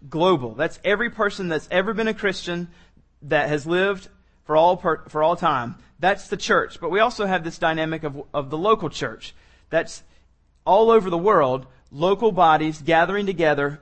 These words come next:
being the church itself. Um, and we want to talk about what is the church about. What, that, that's kind of what is the church, but what I want to talk about here is, um, what's the church all about? Specifically Remedy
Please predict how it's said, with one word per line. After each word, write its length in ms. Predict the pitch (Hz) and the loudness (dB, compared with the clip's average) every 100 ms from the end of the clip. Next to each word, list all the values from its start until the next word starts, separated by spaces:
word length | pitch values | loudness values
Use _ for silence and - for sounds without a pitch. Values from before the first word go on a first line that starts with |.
| 135 | -4
being 260 | 175 196 | -2 -2
the 80 | 180 | -6
church 420 | 170 185 160 - | -4 -2 -2 -4
itself. 560 | 156 - 175 139 - - _ _ _ _ _ _ _ _ _ | -12 -8 -2 -2 -4 -18 _ _ _ _ _ _ _ _ _
Um, 380 | 151 143 131 127 - _ _ - | -2 0 -2 -8 -16 _ _ -4
and 100 | 151 | 0
we 60 | |
want 180 | 202 233 | 0 0
to 100 | 226 | 0
talk 180 | 220 196 | -2 -2
about 360 | 170 165 - | 0 2 0
what 340 | 147 160 240 247 - | -4 0 0 0 -6
is 260 | 214 214 | -4 -4
the 100 | 170 | -8
church 300 | - 196 185 | -4 -4 -4
about. 340 | 147 151 135 - | -2 -2 -2 -4
What, 260 | 156 - _ _ _ _ | -8 -8 _ _ _ _
that, 260 | 151 - 156 | -6 -6 2
that's 200 | 220 - | 0 2
kind 180 | 247 220 | -2 0
of 140 | 151 | 0
what 240 | 151 220 | 2 4
is 200 | 214 226 | 4 2
the 100 | 160 | -2
church, 460 | 135 - 135 - - - | -6 -2 -2 -4 -12 -8
but 160 | 156 | -4
what 140 | 156 214 | -2 0
I 40 | |
want 160 | 233 214 | 0 -2
to 60 | |
talk 180 | 214 180 | -4 -4
about 220 | 180 147 | -2 -2
here 240 | 165 190 165 | -2 -2 -2
is, 400 | 147 143 131 - - _ _ | 0 -2 -4 -10 -20 _ _
um, 320 | 151 143 143 | -4 -4 -2
what's 300 | 156 240 - | 0 0 -2
the 120 | - | -10
church 540 | 196 - 202 185 - - - _ - | -8 -2 -2 -2 -6 -14 -20 _ 0
all 220 | 165 151 | 2 2
about? 440 | 143 190 120 - - _ | 2 0 0 -10 -20 _
Specifically 680 | - - 185 233 202 185 175 | -20 -14 -4 -4 -4 -4 -4
Remedy 460 | 156 156 123 101 | 0 -2 -4 -12